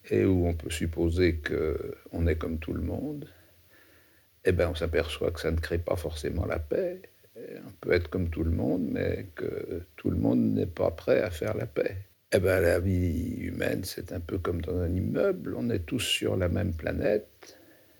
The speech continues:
On est tous identiques d'une certaine façon. On est tous de la même espèce.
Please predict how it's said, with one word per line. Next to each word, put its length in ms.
On 160
est 160
tous 760
identiques 720
d'une 160
certaine 420
façon. 380
On 140
est 140
tous 640
de 120
la 120
même 460
espèce. 1000